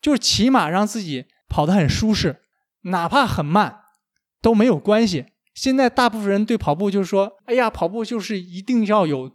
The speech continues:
多少多少的速度，对吧？”其实不然，其实不然，对。再一个肌肉啊，我们在初跑者的时候，肌肉力量都不是不足的，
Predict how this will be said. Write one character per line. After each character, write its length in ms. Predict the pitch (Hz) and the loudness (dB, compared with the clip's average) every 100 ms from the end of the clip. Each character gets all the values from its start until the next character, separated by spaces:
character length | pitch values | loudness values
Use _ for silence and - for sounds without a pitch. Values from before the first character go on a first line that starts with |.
| _ _ | _ _
多 120 | 240 | 0
少 140 | 226 147 | 2 2
多 160 | 208 | 2
少 100 | 202 | 2
的 80 | 143 | 0
速 240 | 139 285 208 | 0 0 0
度， 300 | 135 - _ _ _ | -4 -8 _ _ _
对 80 | 190 | 0
吧？” 260 | 170 143 - _ - | 2 0 -6 _ -6
其 160 | - | -2
实 100 | 220 | -2
不 120 | 214 196 | 0 0
然， 240 | 135 131 | 0 -4
其 140 | - | -8
实 80 | 165 | -8
不 100 | 151 | -6
然， 200 | 131 117 | -8 -8
对。 180 | 123 120 _ _ _ _ - | -12 -14 _ _ _ _ -2
再 200 | 269 247 | 2 4
一 60 | 214 | 4
个 140 | 208 | 2
肌 200 | - 254 | 4 4
肉 220 | 269 233 | 4 4
啊， 220 | 151 127 - _ | 0 -6 -14 _
我 100 | 165 | -6
们 220 | 151 190 | -2 0
在 140 | 233 214 | 2 0
初 180 | - 196 | -2 0
跑 160 | 208 | 0
者 120 | 180 | 2
的 100 | 143 | 0
时 100 | 147 151 | 0 -2
候， 80 | |
肌 200 | 156 - | -2 -4
肉 180 | 202 185 | -2 -2
力 140 | 175 196 | -2 -4
量 180 | 165 | -4
都 100 | 143 | -6
不 80 | 139 | -4
是 80 | 165 | -4
不 160 | 180 196 | -2 -2
足 220 | 117 123 | -4 -6
的， 160 | 139 | -6